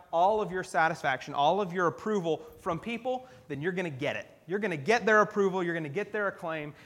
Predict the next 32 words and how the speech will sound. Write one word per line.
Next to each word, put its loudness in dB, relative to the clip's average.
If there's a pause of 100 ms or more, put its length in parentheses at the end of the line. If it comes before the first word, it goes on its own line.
(100)
you're -4
gonna -4
feel -2
really 2
good 2
about 2
yourself 0
with -8
them, -4 (320)
and -2
that's 6
gonna 2
be 2
your 2
reward. -2 (320)
Your 0
reward 2
is 0 (300)
you 0
get 6
the -2
affection 4 (380)
of -6
fallen 8
people. -6 (2000)
That's 4
it. 2 (560)
No 6
reward 8
with -4
God 8
because, -4